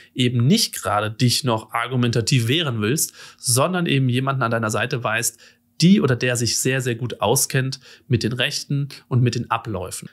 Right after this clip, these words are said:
Es bestärkt natürlich unglaublich, wenn man eine Geburt als Team bestreitet, denn so eine Schwangerschaft ist ja irgendwie auch Teamwork gewesen und eine Geburt sollte es eben auch sein, zumal du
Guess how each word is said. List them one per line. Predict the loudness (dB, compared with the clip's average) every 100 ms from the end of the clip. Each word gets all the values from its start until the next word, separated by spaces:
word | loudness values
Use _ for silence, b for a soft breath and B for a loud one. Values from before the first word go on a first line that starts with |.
| _ -2
Es | 0 0
bestärkt | 0 0 0 -2 0
natürlich | 0 2 0 -2 -4
unglaublich, | 2 4 4 0 -2 0 -2 -2 -2 -6 -12 _
wenn | -6 0 2
man | 2
eine | 0
Geburt | 0 2 2 2
als | 0 0
Team | 2 2 2 0 0
bestreitet, | 0 0 0 0 0 -2 0
denn | 0 -2 -4 -12 _
so | -2 2
eine | 2 2
Schwangerschaft | 0 0 -2 -2 -2
ist | -2 0
ja |
irgendwie | 0 -2 -2
auch | -4 -4
Teamwork | -2 2 4 4 2 -2
gewesen | -2 0 -2 -2
und | -2
eine | -2 -4
Geburt | -4 -2 0
sollte | 0 0 0
es | -2
eben | -2 -4 -6 -8
auch | -4 -2 0
sein, | 0 2 0 -2 B B B
zumal | 0 4 6 4 2
du | 4 4 4